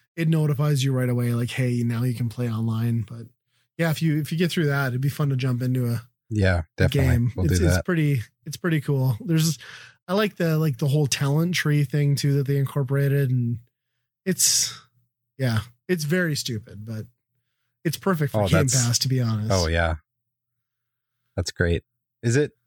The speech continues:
Speaker 2: kind of like a Far Cry type
Speaker 1: Sure.
Speaker 2: open world? You just kinda go
Speaker 1: Yes.
Speaker 2: wherever. Yep.
Speaker 1: Yeah, that's a good, that's a, probably a better cross up between Far Cry and Ghost Recon. Like, that's, that's kinda where it lands.
Speaker 2: Sure.
Speaker 1: With a little bit of, like, G T A, like,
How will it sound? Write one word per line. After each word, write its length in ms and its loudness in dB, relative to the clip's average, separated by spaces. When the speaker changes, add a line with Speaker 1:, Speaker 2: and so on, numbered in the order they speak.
Speaker 2:
kind 200 0
of 100 -2
like 220 0
a 360 0
Far 160 0
Cry 380 0
type 240 0
Speaker 1:
Sure. 200 2
Speaker 2:
open 120 0
world? 280 0
You 60 -10
just 180 -2
kinda 160 0
go 180 2
Speaker 1:
Yes. 360 2
Speaker 2:
wherever. 500 0
Yep. 200 0
Speaker 1:
Yeah, 180 0
that's 220 0
a 40 -2
good, 140 0
that's 180 0
a, 40 -6
probably 280 0
a 40 0
better 260 0
cross 400 -2
up 180 -4
between 460 -2
Far 180 0
Cry 280 0
and 180 0
Ghost 260 0
Recon. 420 -4
Like, 160 -10
that's, 340 -4
that's 200 -8
kinda 180 -2
where 140 -2
it 80 -6
lands. 520 -12
Speaker 2:
Sure. 340 0
Speaker 1:
With 120 -2
a 40 0
little 260 2
bit 140 0
of, 140 -2
like, 240 -2
G 180 0
T 260 0
A, 340 0
like, 400 -8